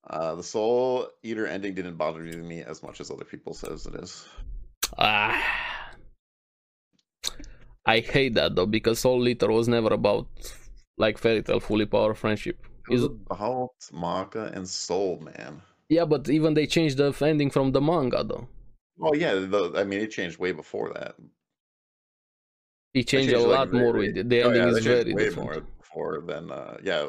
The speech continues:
Speaker 1: it goes
Speaker 2: Yeah,
Speaker 1: way
Speaker 2: but it's
Speaker 1: further.
Speaker 2: also a darker series compared to, let's say, Fairy Tail.
Speaker 1: Oh yeah, I'm not gonna compare Fairy Tail, but I was just thinking friendship and stuff like, I, I, I just,
Speaker 2: For
Speaker 1: I
Speaker 2: me, it
Speaker 1: don't think
Speaker 2: doesn't
Speaker 1: it's
Speaker 2: make
Speaker 1: that
Speaker 2: sense
Speaker 1: bad.
Speaker 2: though. It is though.
Speaker 1: I, I just don't think it's that bad.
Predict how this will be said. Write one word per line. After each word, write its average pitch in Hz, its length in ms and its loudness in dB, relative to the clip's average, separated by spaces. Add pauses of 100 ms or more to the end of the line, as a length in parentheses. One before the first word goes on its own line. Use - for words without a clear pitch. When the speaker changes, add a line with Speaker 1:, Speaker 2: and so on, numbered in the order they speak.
(140)
Speaker 1:
it 90 140 -12
goes 101 120 -2
Speaker 2:
Yeah, 160 120 6
Speaker 1:
way 160 60 0
Speaker 2:
but 156 140 4
it's 147 140 0
Speaker 1:
further. 190 120 4
Speaker 2:
also 175 180 4
a 139 40 -2
darker 135 440 2
series 123 420 2
compared 117 580 2
to, 110 80 -2
let's 113 220 2
say, 117 140 4
Fairy 113 320 2
Tail. - 340 0 (640)
Speaker 1:
Oh 196 140 4
yeah, 156 160 4 (120)
I'm 113 80 -4
not 110 240 0 (240)
gonna 85 160 -4
compare 80 300 -6
Fairy - 180 -6
Tail, 78 80 -16
but 92 200 0
I - 20 2
was 95 140 -2
just 82 100 -14
thinking 85 180 -8
friendship 82 480 -6
and 80 160 -8
stuff 80 220 -10
like, 82 220 -6
I, 156 200 -4
I, 113 300 -4
I 127 140 -2
just, 147 380 -8 (120)
Speaker 2:
For 165 160 2
Speaker 1:
I 170 60 2
Speaker 2:
me, 220 60 4
it - 20 2
Speaker 1:
don't 160 80 4
think 196 100 4
Speaker 2:
doesn't 165 140 2
Speaker 1:
it's 156 80 4
Speaker 2:
make 160 100 4
Speaker 1:
that 90 100 2 (120)
Speaker 2:
sense 123 220 2
Speaker 1:
bad. 117 80 -4
Speaker 2:
though. - 300 0
It 127 280 0
is 120 300 0
though. - 180 -4
Speaker 1:
I, 131 100 -2 (220)
I - 40 -8
just 131 200 -8
don't 131 180 4
think 107 140 2
it's 107 100 4
that 85 160 0
bad. 55 220 0